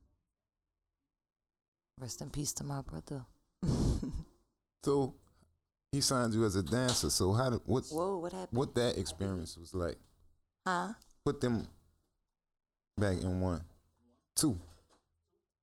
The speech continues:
Speaker 2: Yeah. What that experience was like?
Speaker 1: Dancing for Cash Money Vamp, Vamped
Speaker 2: Yeah.
Speaker 1: Out Productions?
Speaker 2: Yeah.
Speaker 1: Um, awesome.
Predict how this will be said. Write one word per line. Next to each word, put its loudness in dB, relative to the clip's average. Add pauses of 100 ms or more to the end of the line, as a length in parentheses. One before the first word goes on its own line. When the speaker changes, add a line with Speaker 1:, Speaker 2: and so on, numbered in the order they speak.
(140)
Speaker 2:
Yeah. 2 (1040)
What 0
that 4
experience -2
was -6
like? -2 (720)
Speaker 1:
Dancing 0
for 0 (100)
Cash -2
Money -4
Vamp, -10
Vamped -6
Speaker 2:
Yeah. 0
Speaker 1:
Out -6
Productions? -8 (140)
Speaker 2:
Yeah. -2 (420)
Speaker 1:
Um, 0 (320)
awesome. 0